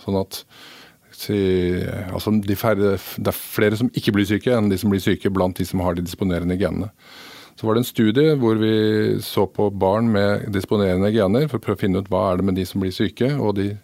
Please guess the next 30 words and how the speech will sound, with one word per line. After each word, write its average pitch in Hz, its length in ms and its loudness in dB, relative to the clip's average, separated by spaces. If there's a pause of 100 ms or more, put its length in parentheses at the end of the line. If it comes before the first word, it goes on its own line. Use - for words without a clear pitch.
(320)
versus 104 220 -4
de 107 100 -4
som 117 140 0
ikke 123 180 -2
blir 85 140 -2
syke. 98 320 -4 (960)
Og 110 80 -6
da 117 100 4
ble 123 140 2
jeg - 80 -2
kastet 127 300 -4
ut 107 160 0
i 110 40 4
et 101 80 2
prosjekt, - 600 -4
eh, 107 320 2
om 104 260 2
cøliaki, 104 540 -2
så, 107 160 0 (260)
eh, 101 920 -4 (120)
og 110 300 -2
infeksjoner. 92 640 -2 (1040)
Så - 160 -6
da 110 320 2
studerte 107 480 -2
vi, 110 160 2
vi, 98 460 -2 (680)
en 101 240 0 (140)
gruppe, 98 260 -2
eh, 98 320 -4